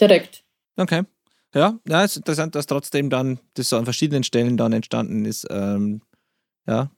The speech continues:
Speaker 2: interessant. Ich, ich kenn's nur eben, bei uns ist ganz klar das Jugendcafé in Zwiesel halt so dieses Zentrum, wo, wo das alles entsprungen ist bei uns heute und da, wo sich auch alles drum dreht.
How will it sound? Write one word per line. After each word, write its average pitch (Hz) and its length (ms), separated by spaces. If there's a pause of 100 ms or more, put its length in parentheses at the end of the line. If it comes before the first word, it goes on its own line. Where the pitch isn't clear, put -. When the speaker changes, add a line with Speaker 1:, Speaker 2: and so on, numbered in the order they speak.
(600)
Speaker 2:
interessant. 127 360
Ich, 131 220
ich 160 140
kenn's 156 240
nur 147 160
eben, 143 280
bei 127 140
uns 139 180
ist 139 140
ganz 127 220
klar 123 200
das 120 180
Jugendcafé 143 400
in 143 80
Zwiesel 147 300
halt 147 120
so 139 80
dieses 135 260
Zentrum, 131 460
wo, 127 280
wo 127 100
das 120 120
alles 123 140
entsprungen 135 440
ist 135 140
bei 127 120
uns 143 220
heute 160 280
und 143 140
da, 120 60
wo 123 80
sich 123 140
auch 120 100
alles 123 200
drum 120 240
dreht. 123 400